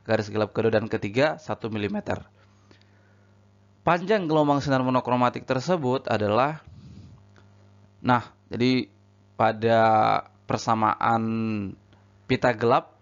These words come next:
ya, di konten sebelumnya kita sudah rumuskan adalah seperti ini ya. Dengan Y adalah jarak garis gelap tertentu terhadap terang pusat ya. Oke, persamaannya seperti ini.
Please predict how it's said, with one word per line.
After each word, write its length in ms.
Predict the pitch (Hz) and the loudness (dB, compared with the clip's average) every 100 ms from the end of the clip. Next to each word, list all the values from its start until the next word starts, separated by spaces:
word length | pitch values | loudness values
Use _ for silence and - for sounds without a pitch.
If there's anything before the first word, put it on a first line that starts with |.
| - | -2
ya, 160 | 127 160 | -2 -2
di 160 | - | -6
konten 320 | 104 110 110 107 | -6 -4 -2 -4
sebelumnya 400 | 107 110 113 117 | -2 -2 -2 -4
kita 160 | 117 | -4
sudah 240 | 104 110 107 | -6 -4 -2
rumuskan 720 | 101 101 - 143 170 175 160 107 | -2 -6 -2 0 0 -2 -10 -6
adalah 320 | 104 110 117 | -2 0 -2
seperti 400 | - 110 113 110 | -6 -8 -4 -2
ini 160 | 127 | 0
ya. 160 | 117 - _ _ _ _ _ _ _ _ _ _ _ _ _ _ | 0 -2 _ _ _ _ _ _ _ _ _ _ _ _ _ _
Dengan 320 | 123 123 117 117 | -2 0 0 2
Y 160 | 147 | 2
adalah 400 | 151 123 117 117 | 2 0 2 2
jarak 480 | 113 131 151 147 - _ _ | 2 2 2 -2 -12 _ _
garis 400 | - 127 123 - | -4 -2 0 -4
gelap 400 | 117 117 117 - | -6 0 0 0
tertentu 640 | - 120 160 165 131 131 143 - | -4 -2 -2 -4 -4 -6 -6 -8
terhadap 400 | 107 117 113 120 | -6 -4 -4 -2
terang 240 | 113 107 | -4 -4
pusat 320 | 110 101 - _ _ _ _ _ _ 110 | -6 -6 -8 _ _ _ _ _ _ -6
ya. 160 | 156 - _ - - - - - - - - - - - | -6 -8 _ -20 -20 -20 -20 -20 -20 -20 -20 -20 -20 -12
Oke, 200 | - 117 | -2 -2
persamaannya 460 | - 117 117 123 135 | -2 -4 0 0 -2
seperti 320 | - 127 120 | -4 -6 -4
ini. 140 | 123 | -6